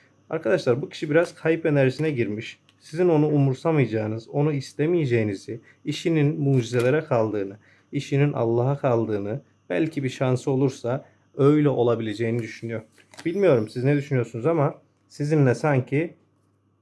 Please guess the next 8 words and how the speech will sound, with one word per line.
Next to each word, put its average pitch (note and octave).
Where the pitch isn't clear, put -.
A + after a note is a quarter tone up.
çok D3
mutluymuş B2+
ve A2+
sizinle C#3+
tekrar D#3+
bir A2+
araya A2
gelirse G#2+